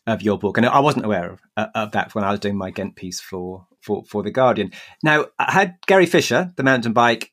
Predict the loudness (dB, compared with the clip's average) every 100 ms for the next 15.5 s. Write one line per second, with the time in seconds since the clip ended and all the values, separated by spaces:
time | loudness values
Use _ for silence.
0 | -4 -2 0 0 0 -2 -2 -4 -8 -4
1 | -4 -2 -2 -2 -4 -6 -2 -2 0 0
2 | 0 0 0 2 4 4 2 0 0 -2
3 | -2 2 2 2 -2 -4 -2 -2 -2 -4
4 | -6 -6 -8 -10 _ _ _ -20 -20 _
5 | -2 2 4 4 2 2 0 0 -8 -20
6 | -18 -2 0 0 -2 0 2 2 0 -4
7 | -8 -4 -4 -4 -4 -4 -2 -4 -2 -2
8 | 2 2 4 2 2 2 2 0 0 0
9 | -2 0 0 0 -2 -6 -6 0 2 2
10 | 0 -4 -4 -6 -2 -2 -2 -2 0 2
11 | 0 2 2 2 0 0 0 -2 -6 -8
12 | -8 -10 _ _ -16 -14 -6 -4 -4 -6
13 | -10 2 4 4 -2 -20 -12 -2 -2 0
14 | 0 0 0 -4 2 4 4 2 -2 0
15 | 0 0 -6 -6 -14